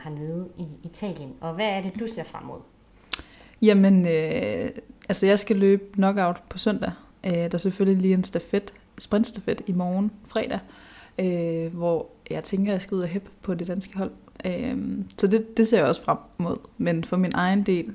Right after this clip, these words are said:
Speaker 2: øh, der er det på søndag, hvor jeg skal løbe, øh, knockout.
Speaker 1: Og hvad er det, der er specielt ved knockout? Det er jo noget helt andet end, øh, end den individuelle sprint. Der er en masse løbere, og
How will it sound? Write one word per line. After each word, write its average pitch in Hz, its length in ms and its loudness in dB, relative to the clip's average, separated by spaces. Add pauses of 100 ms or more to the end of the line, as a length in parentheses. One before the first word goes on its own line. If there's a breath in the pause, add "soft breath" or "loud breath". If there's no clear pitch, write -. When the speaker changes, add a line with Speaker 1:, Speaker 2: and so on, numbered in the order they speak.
(160)
Speaker 2:
øh, 170 300 -4 (100)
der 175 60 2
er 170 120 2
det 170 160 -6
på 196 120 -8
søndag, 180 340 -6
hvor 165 120 -4
jeg 170 100 -6
skal - 260 -12
løbe, 160 300 -6
øh, 185 360 -8
knockout. - 480 -8 (1000 soft breath)
Speaker 1:
Og 196 100 -4
hvad 226 420 0 (360)
er 202 120 -6
det, 214 160 -4
der 196 60 -2
er 165 280 -2
specielt - 600 -4
ved 170 80 -4
knockout? 165 420 -6 (140)
Det 202 80 -4
er 208 40 -2
jo 185 340 -4 (320)
noget 185 220 -4
helt 262 300 -4
andet 208 320 -4 (160)
end, 175 220 -6
øh, 160 420 -8
end 160 140 -10
den 147 160 -14
individuelle 208 500 -2
sprint. 208 360 -8
Der 180 60 -12
er 160 60 -12
en 160 180 -8
masse 226 280 -4
løbere, 208 600 0
og 165 260 -10